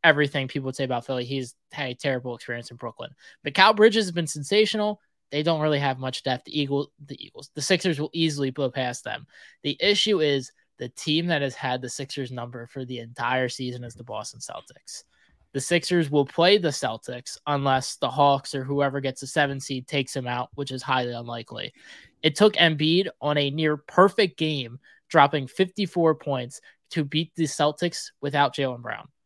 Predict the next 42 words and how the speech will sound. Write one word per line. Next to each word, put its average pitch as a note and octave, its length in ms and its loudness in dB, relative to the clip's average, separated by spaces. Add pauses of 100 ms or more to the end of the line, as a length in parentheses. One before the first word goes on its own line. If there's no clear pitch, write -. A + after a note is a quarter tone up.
(340)
They D3+ 100 8
won D#3+ 300 2
by C3+ 240 0 (120)
two G3+ 160 0
points C3+ 340 -8
in - 60 -20
that - 160 -12
game. - 220 -18 (460)
James F3+ 320 0
Harden's E3+ 420 2
had C#3+ 300 -2
an C3 80 -6
Achilles F#3+ 500 0
injury F3+ 360 -2
that's C3+ 160 -6
been C3 220 -14
bothering D3+ 520 2
him. C#3+ 420 -2 (280)
He's C3 160 -4
been A#2+ 100 -12
trying D#3+ 240 2
to D3+ 80 0
shake D3 260 0
it D3 60 2
off, C3 240 4
but B2 100 -6
it A2+ 80 -10
really, C#3 600 0
it's - 100 -20
been D3+ 140 -2
aggravating C#3 560 2
these C3 180 -8
last C3 280 -2
few C3 180 -8
weeks. B2 420 -10 (1300)
The D3+ 80 0
playoffs F3 340 6
are E3+ 60 4
a D3+ 40 4
totally D3+ 280 4
different C#3 280 0
beast. B2 400 -4